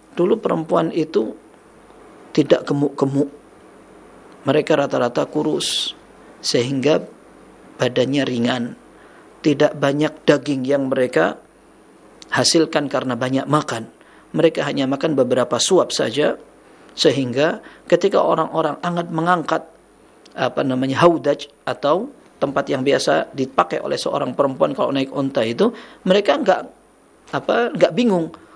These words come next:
"Oh, ini kok ringan, ini kok tidak terlalu berat." Nggak, karena perempuan-perempuan waktu itu adalah orang-orang yang tidak berat, sehingga mereka ang-, angkat biasa saja.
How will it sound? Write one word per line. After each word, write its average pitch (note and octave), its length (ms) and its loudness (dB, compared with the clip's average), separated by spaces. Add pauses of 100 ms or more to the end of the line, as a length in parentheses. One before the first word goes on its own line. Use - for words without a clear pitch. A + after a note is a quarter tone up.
(120)
"Oh, F3+ 160 0
ini F#3 240 0
kok - 240 2
ringan, E3+ 640 0 (160)
ini F#3 240 6
kok - 240 -2
tidak E3+ 160 4
terlalu E3+ 320 0
berat." E3+ 400 0 (240)
Nggak, - 200 0 (120)
karena F#3+ 480 0 (560)
perempuan-perempuan F#3+ 800 0
waktu E3+ 320 0
itu - 160 0
adalah D#3+ 240 2
orang-orang D#3 480 -2
yang F3 80 -4
tidak C#3 240 2
berat, D3 320 2 (400)
sehingga B2+ 320 -2
mereka E3+ 400 2
ang-, - 240 -4 (160)
angkat E3 320 -2
biasa C#3 240 0
saja. C3 400 0